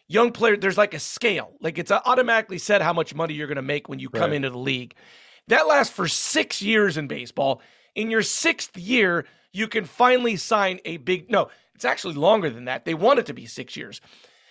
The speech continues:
Speaker 1: You have to play for a certain number of years before you can sign your big contract. Baseball players want that to start earlier, and they want it to start earlier with some metrics. So if you hit, like,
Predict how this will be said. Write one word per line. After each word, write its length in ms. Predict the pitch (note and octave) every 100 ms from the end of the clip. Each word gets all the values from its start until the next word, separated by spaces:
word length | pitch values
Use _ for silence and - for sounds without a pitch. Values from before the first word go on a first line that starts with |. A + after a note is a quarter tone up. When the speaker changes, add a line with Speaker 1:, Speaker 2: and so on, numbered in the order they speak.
| _
Speaker 1:
You 180 | - G#3+
have 120 | C#4
to 80 | A#3+
play 240 | A#3 C4 B3+
for 160 | A#3
a 60 | F#3+
certain 220 | - C4+
number 160 | A#3 G#3
of 100 | F#3
years 180 | G3+ -
before 300 | D#3+ B3 A#3+
you 80 |
can 140 | G#3 E3+
sign 220 | G3+ F#3
your 60 | D3+
big 180 | E3+ -
contract. 500 | F3 E3+ B2 - -
Baseball 380 | B3+ - A#3+
players 360 | A#3+ G#3 G3+ F3+
want 240 | E3+ F#3
that 200 | F#3 F3+
to 60 | E3
start 340 | - F3+ D#3+ -
earlier, 600 | A#3+ C4 G3+ C#3+ C3+ D3 - - _ -
and 120 | F3+
they 80 | F#3+
want 220 | A#3 B3+
it 60 | B3+
to 80 | A3+
start 360 | - G#3 G#3+
earlier 340 | G#3+ G#3+ G#3 F#3+
with 220 | F#3 F3
some 260 | - D#3+ E3
metrics. 400 | G#3 - A2+ -
So 120 | F#3
if 100 | -
you 120 | F#3
hit, 200 | F#3+ A#3
like, 240 | F3+ E3+